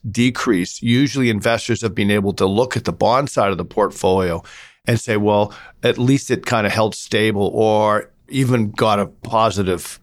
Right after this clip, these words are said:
return," to counterbalance the negative side on the equities. This year has not been the case. So what would average bond holdings be down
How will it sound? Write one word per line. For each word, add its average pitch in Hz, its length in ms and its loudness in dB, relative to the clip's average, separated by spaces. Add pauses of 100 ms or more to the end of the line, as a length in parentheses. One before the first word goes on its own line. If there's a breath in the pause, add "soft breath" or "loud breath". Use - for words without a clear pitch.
(140)
return," 104 480 -2 (460 soft breath)
to - 100 -8
counterbalance 117 840 -2
the 110 100 -4
negative 92 400 -2
side 90 240 0
on 87 80 -4
the 98 100 0
equities. 104 440 -4
This 127 200 -2
year 110 120 0
has 110 180 -2
not 113 400 -2
been 87 160 -4
the 80 80 -12
case. - 420 -8 (420 loud breath)
So 180 420 0
what 175 340 2
would 170 260 2 (140)
average 143 680 0 (120)
bond 131 320 2
holdings 113 580 -2
be 110 240 -2
down 101 540 -2